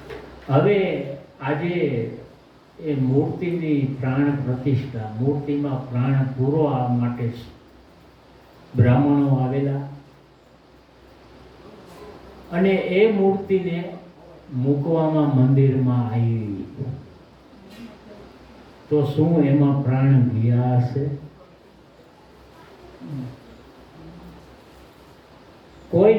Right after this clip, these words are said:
જળ વસ્તુ, અત્યારના હિન્દુસ્તાનના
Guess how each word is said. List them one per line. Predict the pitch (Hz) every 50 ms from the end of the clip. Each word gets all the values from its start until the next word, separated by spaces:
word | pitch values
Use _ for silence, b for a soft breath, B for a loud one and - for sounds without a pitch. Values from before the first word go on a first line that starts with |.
| - -
જળ | 123 135 147 160 202 240 240
વસ્તુ, | 220 214 202 - - - - 180 160 139 117 110 - - - - - - - - - - _ _ _ _ _ _ _ _ _ _ - - - - - - - - - - - - - - - - - - - - - - - - - - - - - - - - - - - 165 180
અત્યારના | - - - 226 233 240 240 233 240 233 240 240 233
હિન્દુસ્તાનના | 214 180 175 190 208 233 233 226 - 214 214 220 220 220 220 220 214